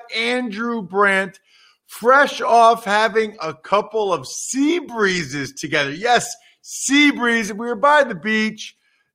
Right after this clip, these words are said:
the ocean. You gotta do it, right? Right on, looking at the ocean. Well, we'll get into that momentarily, but so good to see Andrew in person, and such a good week,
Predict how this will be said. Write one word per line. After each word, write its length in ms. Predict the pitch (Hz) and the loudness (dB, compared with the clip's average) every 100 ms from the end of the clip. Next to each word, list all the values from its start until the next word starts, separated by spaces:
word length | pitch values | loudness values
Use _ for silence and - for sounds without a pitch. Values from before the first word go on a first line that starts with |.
| - | -8
the 180 | 214 | 2
ocean. 580 | 226 226 220 - 220 214 | 4 4 2 -2 -2 -2
You 80 | 226 | 0
gotta 220 | 269 254 | 2 2
do 300 | 185 180 185 | 2 4 4
it, 140 | 185 - | 2 0
right? 260 | 180 185 | 0 0
Right 260 | 202 254 226 - | 2 2 0 0
on, 340 | 202 208 208 202 185 | 2 4 2 -2 -4
looking 360 | 196 240 220 | -2 -2 -2
at 140 | 214 208 | -4 -2
the 140 | 175 | -2
ocean. 440 | 170 170 170 175 175 | -2 -2 -4 -8 2
Well, 200 | 226 220 | 2 4
we'll 160 | 269 | 0
get 160 | 294 262 | -2 0
into 120 | 208 | 2
that 320 | 175 156 131 _ _ - | 2 2 -2 _ _ -6
momentarily, 920 | 165 190 180 160 160 160 156 156 156 | 2 2 2 -2 2 2 2 0 -4
but 340 | 147 147 143 147 | -2 0 0 -2
so 300 | - 233 240 | 0 2 2
good 240 | 208 214 | 0 -4
to 100 | 196 | -6
see 300 | 160 190 185 | -10 -10 -10
Andrew 480 | 175 180 190 160 175 | -6 -4 -4 -6 -8
in 100 | 156 | -6
person, 540 | 156 160 165 165 170 | -2 -2 -2 -6 -10
and 160 | 151 143 | -10 -8
such 200 | 202 202 | -8 -8
a 60 | 208 | -6
good 160 | 185 | -6
week, 240 | 165 180 | -2 -2